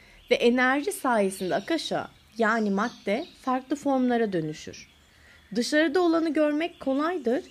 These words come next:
ama içeride olanı görmek için dikkatin incelmesi gerekir.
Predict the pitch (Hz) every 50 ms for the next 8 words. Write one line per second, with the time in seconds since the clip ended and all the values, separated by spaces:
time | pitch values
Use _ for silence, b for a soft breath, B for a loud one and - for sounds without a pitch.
0 | B B B B B B - 254 269 262 - - - - 285 269 277 247 359 381
1 | 370 330 311 277 247 233 202 240 233 233 254 285 359 381 - 330 - - 359 320
2 | 240 233 240 - - 277 269 - 370 403 - - 247 233 208 208 240 220 226 226
3 | 226 226 226 220 - - 240 226 208 170 170 165 - - - -